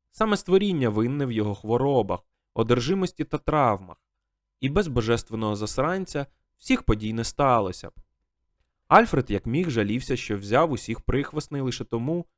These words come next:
що їх не шкода. А від чарівника та учня взагалі жодної користі, і вони можуть рухатися на всі сторони світу,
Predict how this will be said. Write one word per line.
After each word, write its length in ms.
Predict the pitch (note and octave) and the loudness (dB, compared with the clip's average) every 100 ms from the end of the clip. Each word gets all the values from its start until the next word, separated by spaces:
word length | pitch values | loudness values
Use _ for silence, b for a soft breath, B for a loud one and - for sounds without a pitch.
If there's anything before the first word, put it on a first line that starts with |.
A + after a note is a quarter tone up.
| _ | _
що 140 | E3+ | -2
їх 200 | F3+ - | -2 -4
не 100 | E3+ | -6
шкода. 600 | - - E3 G#2 F2+ - _ _ _ _ _ _ _ | -8 -2 2 2 0 -10 _ _ _ _ _ _ _
А 120 | A2+ | 0
від 160 | C3 C3 | 0 0
чарівника 440 | D3+ D#3 F#3+ A3+ | 0 0 0 -2
та 120 | E3+ | 0
учня 400 | B2+ D#3+ - C3 | 0 0 -2 -6
взагалі 420 | G#2 A2 A#2 D3+ | -4 -2 -2 -2
жодної 440 | E3+ A2+ A2+ A#2 B2 | 0 0 0 -2 -6
користі, 720 | - D3+ A#2+ F#2+ - - - _ _ _ _ | 0 2 2 0 -8 -18 -20 _ _ _ _
і 80 | C3 | 0
вони 180 | G3 B3 | 2 2
можуть 300 | D3 G#2+ - | 0 -2 -2
рухатися 500 | B2+ C3+ C3 - G#2+ | -2 -2 -6 -6 -8
на 80 | |
всі 220 | G#2 - A2+ | -8 -6 -8
сторони 420 | - G2+ G#2+ G#2 | -2 -2 -2 -4
світу, 580 | - A2 G#2+ G#2 F#2+ | -6 -6 -6 -8 -10